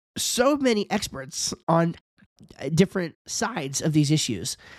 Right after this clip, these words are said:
that sometimes it can be hard to know where to plant our flag. And, um,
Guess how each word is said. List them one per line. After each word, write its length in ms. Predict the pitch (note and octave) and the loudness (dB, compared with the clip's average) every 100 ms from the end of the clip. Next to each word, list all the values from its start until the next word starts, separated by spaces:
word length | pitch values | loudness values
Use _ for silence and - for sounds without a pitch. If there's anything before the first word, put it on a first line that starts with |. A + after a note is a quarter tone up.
| - - - | -20 -12 0
that 160 | A#3 | 0
sometimes 640 | - C#4 E4 D#4 A3 G3 - | 2 0 0 -2 -4 -4 -8
it 100 | E3+ | -8
can 100 | E3+ | -4
be 120 | D#3 | -2
hard 360 | C3 C3+ B2+ C3+ _ _ | 0 0 -2 -8 _ _
to 140 | - D3 | 0 2
know 260 | A#2+ F#2 - _ _ _ _ _ _ - | 0 -6 -10 _ _ _ _ _ _ -6
where 220 | C#3 D3 | 0 0
to 80 | C#3+ | 0
plant 260 | D#3 C3 | -2 0
our 100 | A2 | -2
flag. 360 | A#2 A#2 F2 F2 _ _ _ _ _ _ _ _ _ - | -4 -4 -6 -10 _ _ _ _ _ _ _ _ _ -4
And, 360 | F3+ F3 E3+ D#3+ - - - - - - | 2 4 4 0 -6 -20 -20 -20 -14 -2
um, 440 | E3 D#3 D3+ D3+ | 0 2 0 -2